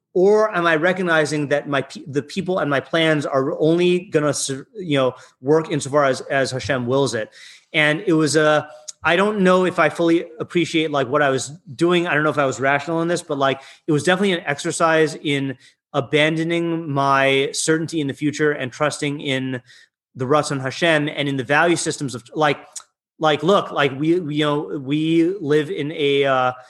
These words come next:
in a society where, or sorry, we, we, <laughs> we're a species where the true good is Chachma. And I'm thankful to live in a community that values Chachma.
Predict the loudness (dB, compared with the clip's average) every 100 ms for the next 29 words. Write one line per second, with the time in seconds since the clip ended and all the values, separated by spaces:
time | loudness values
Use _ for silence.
0 | _ _ -4 -2 -2 0 2 4 2 0
1 | 0 0 0 0 0 2 0 0 0 0
2 | -2 -4 _ _ _ _ -6 -4 -4 -6
3 | -2 -2 -2 -2 0 0 -2 0 2 2
4 | 0 -8 _ _ _ _ _ -10 -6 0
5 | 0 4 2 2 -4 -2 -2 -2 -2 -2
6 | -2 -8 -20 _ _ -4 0 0 0 -2
7 | -6 -14 _ _ _ _ _ _ _ _
8 | -20 -2 0 2 0 0 0 0 0 -4
9 | 0 0 2 0 0 -6 -8 -2 0 2
10 | 2 0 -4 -4 -6 -6 -8